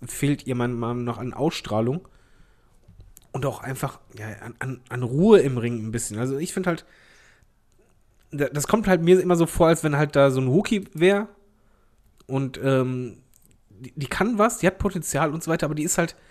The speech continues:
gefühlt einfach noch nicht so weit, um halt in diesem Rampenlicht zu stehen. Das ist, glaub ich, noch einfach zu viel, aber ich kann mir halt bei der Ansetzung sogar extrem was vorstellen, und zwar,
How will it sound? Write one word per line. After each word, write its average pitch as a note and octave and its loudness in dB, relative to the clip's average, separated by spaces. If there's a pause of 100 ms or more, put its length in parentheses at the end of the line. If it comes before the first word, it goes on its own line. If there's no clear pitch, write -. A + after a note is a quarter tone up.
(260)
gefühlt F#3+ -6
einfach D#3+ -8
noch D#3+ -4
nicht F#3 -4
so D#3 0
weit, F3+ 6
um D3+ -4
halt D3 -2
in C#3+ -6
diesem C#3 -4
Rampenlicht B2+ -4
zu - -14
stehen. G#2+ -8
Das A2+ -6
ist, D3+ -10
glaub C#3+ -4
ich, C#3 -10
noch - -10 (480)
einfach D#3 -4
zu - -10
viel, G3 2
aber C#3 2
ich C#3 -2
kann E3 -2
mir D#3 0
halt C#3+ 0 (440)
bei C3+ 2
der D3 4
Ansetzung D3+ 0
sogar C3 -2 (240)
extrem D3+ -2
was E3+ -2
vorstellen, F3 -2
und C3 -8
zwar, B2 -2